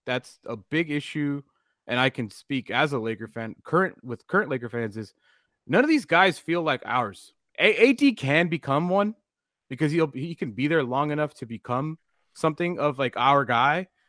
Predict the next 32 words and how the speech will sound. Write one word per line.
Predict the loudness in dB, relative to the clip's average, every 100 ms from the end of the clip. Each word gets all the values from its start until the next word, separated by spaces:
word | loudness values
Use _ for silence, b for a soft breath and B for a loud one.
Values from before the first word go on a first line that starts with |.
| _
He | -4
just, | 0 -2 -2 _ _ _ _
I, | -8 -8
you | -4 0
know, | 0
but | -2 -4
it's | -4 -8
his, | -6 -8 -8 -10
he's | -10 -4
been | -4 -4 -6
more | -4 -2
Pelican | 0 -2 -2 -4
than | -4 -4
Laker. | -6 -4 -8 -8
He | -10
won | -8 -8
a |
championship | -8 -8 -10 -12 -16
with | -14
the |
Lakers, | -10 -10 -10 -12 -6
so | -4
he's, | -2 -4 -6 _ _
I | 0 0
feel | 4
like | 2 4
A | 2
D's | 2 0
more | 0 -2 0
Laker | -2 -2 -4
than | -4
LeBron. | -6 -10 -12